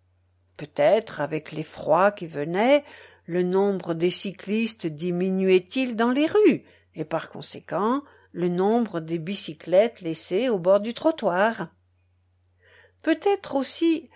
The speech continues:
les fournisseurs les plus diligents de Monsieur Van Stool avaient-ils éprouvé quelque accident, et leur activité se trouvait-elle entravée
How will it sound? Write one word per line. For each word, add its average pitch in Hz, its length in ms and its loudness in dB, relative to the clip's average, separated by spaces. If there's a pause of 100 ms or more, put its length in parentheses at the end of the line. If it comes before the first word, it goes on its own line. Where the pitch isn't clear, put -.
(200)
les 247 160 2
fournisseurs 240 800 2
les 220 140 -2
plus 220 280 -4
diligents 202 800 2
de 160 120 -4
Monsieur 208 360 -4
Van 247 260 -2
Stool 294 600 -2 (560)
avaient-ils 247 420 0
éprouvé 233 380 -4
quelque 247 300 0
accident, 311 640 2 (320)
et 185 100 2
leur 196 220 6
activité 190 640 -4
se 254 140 -4
trouvait-elle 202 680 0
entravée 254 720 0